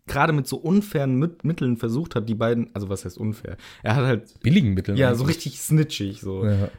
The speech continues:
Speaker 1: "Äh, wir treffen uns dann und dann, dann kommt er nicht." Und dann
Speaker 2: Ja.
Speaker 1: verpetzen bei Lehrern richtig Assi-Moves.
Speaker 2: Ja.
Speaker 1: So, und dann kriegt er halt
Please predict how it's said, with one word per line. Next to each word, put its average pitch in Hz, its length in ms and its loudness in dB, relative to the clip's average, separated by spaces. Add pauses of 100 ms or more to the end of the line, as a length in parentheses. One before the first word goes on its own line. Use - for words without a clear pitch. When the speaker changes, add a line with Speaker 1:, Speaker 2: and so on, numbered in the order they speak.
(360)
Speaker 1:
"Äh, 135 200 2
wir 135 60 -2
treffen 170 240 0
uns 139 120 0
dann 156 140 2
und 135 100 2
dann, 110 100 4
dann 107 140 2
kommt 135 220 2
er 113 80 2
nicht." 101 320 -4
Und 113 100 2
dann 120 240 4
Speaker 2:
Ja. 127 60 0
Speaker 1:
verpetzen 135 480 0
bei 113 80 2
Lehrern 113 340 2
richtig 104 420 -2
Assi-Moves. 92 540 -2
Speaker 2:
Ja. - 60 -20 (240)
Speaker 1:
So, 113 300 4
und 127 540 0
dann 151 300 2
kriegt - 220 -8
er 139 80 0
halt 135 160 0